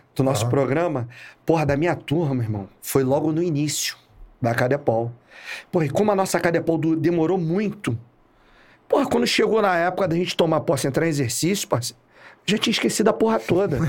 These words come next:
Speaker 1: <laughs> Já tinha esquecido tudo. Mas eu vou contar os sofrimentos que o pessoal do gat sofria, passava com a gente mesmo. Mas vai, vai, vai, vai adiante.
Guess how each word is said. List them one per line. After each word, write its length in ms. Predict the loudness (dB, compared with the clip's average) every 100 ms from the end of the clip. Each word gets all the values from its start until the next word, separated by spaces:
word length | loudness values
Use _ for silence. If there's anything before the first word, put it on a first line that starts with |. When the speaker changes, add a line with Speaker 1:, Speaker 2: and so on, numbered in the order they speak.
| 0 0
Speaker 1:
<laughs> 320 | 0 0 2
Já 80 | 2
tinha 140 | 2
esquecido 480 | 0 -2 0 0 0
tudo. 180 | 0 0
Mas 320 | -2 0 2
eu 60 | 2
vou 100 | 2
contar 280 | 2 2
os 100 | 0
sofrimentos 800 | 0 -2 0 0 2 2 0 -2
que 140 | -4 -2
o 120 | -2
pessoal 400 | 0 0 2 2
do 80 | 2
gat 320 | 0 -2 -2
sofria, 440 | -2 -2 0 0 -2 -2 2
passava 440 | 2 4 2 2
com 120 | 0
a 80 | 0
gente 340 | 0 -2 -4 -4
mesmo. 220 | -4 -6 -12 -2
Mas 160 | 2 2
vai, 100 | 2
vai, 140 | 0
vai, 140 | 0 -2
vai 140 | -2
adiante. 460 | -2 -2 -4 -8